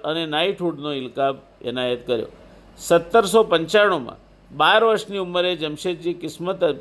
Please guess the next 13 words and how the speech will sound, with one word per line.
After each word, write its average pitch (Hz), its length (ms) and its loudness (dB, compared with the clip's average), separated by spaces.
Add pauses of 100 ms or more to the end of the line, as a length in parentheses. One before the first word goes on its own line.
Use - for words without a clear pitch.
અમજા-, 147 280 2
અજમાવવા 147 680 4 (300)
નવસારીથી 175 640 2
મુંબઈ 165 380 0
જવા 170 220 6
નીકળ્યા, 165 380 0 (360)
ત્યારે 170 260 4
પાડોશમાં 185 640 2
રહેતી 156 320 4
જીવીબાઈ 160 600 2 (300)
નામની 170 440 0
એક 208 180 2
બાઈએ 139 380 0